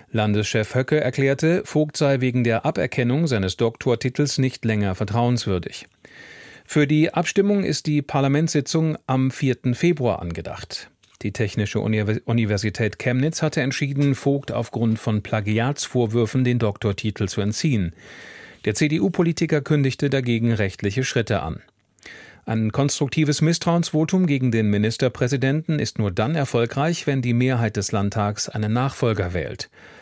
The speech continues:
Höcke will selbst als Gegenkandidat antreten. Vogt führt in Erfurt eine Minderheitsregierung mit B S W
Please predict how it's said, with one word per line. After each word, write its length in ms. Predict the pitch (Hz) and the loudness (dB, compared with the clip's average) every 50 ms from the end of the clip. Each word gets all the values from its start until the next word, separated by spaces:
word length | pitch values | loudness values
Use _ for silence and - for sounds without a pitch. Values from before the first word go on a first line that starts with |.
| - - _ - | -20 -14 _ -2
Höcke 300 | 143 135 - 165 165 160 | 0 0 2 2 2 2
will 220 | 165 175 180 - - | 4 4 2 2 0
selbst 480 | 131 113 131 131 135 - - - - | 0 0 2 2 2 -2 -4 -8 -4
als 300 | - 104 101 92 - - | -4 -4 -2 -2 -4 -4
Gegenkandidat 760 | - 104 92 92 98 95 - - 104 98 104 92 90 87 87 - | -4 -4 -2 -2 -2 -2 -2 -2 -4 -4 -2 -2 -2 -2 -2 -4
antreten. 520 | 95 95 95 - - 101 95 - 87 85 - - - - - - - - _ | -4 -4 -4 -4 -4 -4 -4 -2 -4 -6 -6 -12 -20 -20 -20 -20 -20 -20 _
Vogt 400 | - - - 131 151 165 - - | -10 -2 0 0 0 0 -4 -8
führt 300 | - - 180 185 180 - | -2 2 2 2 2 0
in 220 | 143 147 143 139 | 0 0 0 0
Erfurt 500 | - - 127 123 117 - 151 165 170 - | 0 0 0 0 0 0 0 -2 -2 0
eine 340 | - 127 127 123 123 120 113 | -2 0 2 2 2 2 2
Minderheitsregierung 1000 | 113 117 123 151 175 165 127 113 110 104 - - 117 101 104 107 113 110 135 165 | 2 2 2 2 2 2 2 2 0 0 0 -2 -2 0 0 2 2 2 2 2
mit 260 | 165 156 147 - - - | 2 0 -2 -4 -4 -2
B 160 | 131 120 113 | 0 0 2
S 200 | 110 107 - - | 0 0 -2 0
W 260 | 104 98 95 92 92 | 0 0 0 0 -2